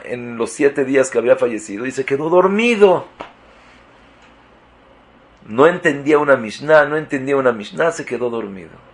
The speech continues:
Dice que en su sueño vino la persona que falleció y le empezó a explicar toda la Mishnah.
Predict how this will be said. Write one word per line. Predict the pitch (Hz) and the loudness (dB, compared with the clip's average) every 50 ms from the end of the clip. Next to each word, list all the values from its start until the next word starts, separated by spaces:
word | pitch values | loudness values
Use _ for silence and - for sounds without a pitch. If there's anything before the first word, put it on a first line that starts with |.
| _ _ _ _ _ _ _ _ _ _ _ _ _ - | _ _ _ _ _ _ _ _ _ _ _ _ _ -16
Dice | 107 107 120 123 123 | -14 -10 -10 -10 -8
que | - | -10
en | 107 101 | -10 -12
su | 98 - 104 | -12 -16 -16
sueño | - - 117 117 120 120 117 | -12 -10 -8 -8 -8 -8 -10
vino | 104 101 110 120 127 123 120 113 104 98 90 - _ - | -10 -10 -10 -10 -10 -12 -12 -12 -12 -12 -12 -16 _ -10
la | 95 92 92 | -10 -10 -8
persona | - 98 98 95 - 107 110 110 113 110 110 | -10 -12 -12 -12 -12 -12 -10 -10 -10 -10 -10
que | - - 95 | -12 -14 -14
falleció | - - 90 92 87 92 92 - - - 95 92 95 113 123 - - _ _ - | -10 -10 -12 -10 -10 -14 -16 -16 -18 -18 -14 -12 -12 -12 -14 -16 -20 _ _ -20
y | - 90 | -18 -16
le | 90 92 95 | -14 -14 -14
empezó | 95 95 95 87 - - 95 95 - - - - 127 - - - | -14 -16 -18 -18 -12 -12 -12 -12 -12 -16 -12 -10 -8 -8 -10 -10
a | 107 107 | -12 -12
explicar | 101 107 - - _ - 98 95 - - 101 104 104 104 - | -12 -14 -16 -20 _ -16 -16 -14 -12 -8 -6 -6 -6 -6 -8
toda | - 101 104 101 | -8 -6 -6 -6
la | 95 92 90 | -6 -8 -10
Mishnah. | 90 87 85 - - - 98 95 95 | -12 -16 -20 -20 -20 -20 -20 -20 -20